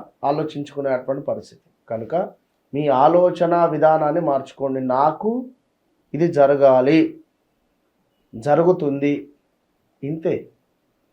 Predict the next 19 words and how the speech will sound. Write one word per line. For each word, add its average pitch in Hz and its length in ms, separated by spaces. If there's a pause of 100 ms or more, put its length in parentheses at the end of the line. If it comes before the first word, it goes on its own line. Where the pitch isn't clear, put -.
(480)
నాకు 113 180
ఇది 123 140
జరుగుతలేదు, 127 600 (580)
నాకు 139 180
ఇట్లా 156 220
ఎందుకు 143 220
అవుతుంది, 107 360 (920)
ఇవి 202 100 (120)
తీసేయండి 208 500
కొన్ని 135 220
కొన్ని. 101 180 (680)
నాకు 151 180 (160)
జరగాలి, 170 480 (140)
జరగాలి, 156 440 (100)
జరగాలి, 123 500 (920)
జరుగుతుంది, 135 640 (280)
ఇంతే. 156 260 (960)
So 196 120 (1120)
ఖచ్చితంగా 165 560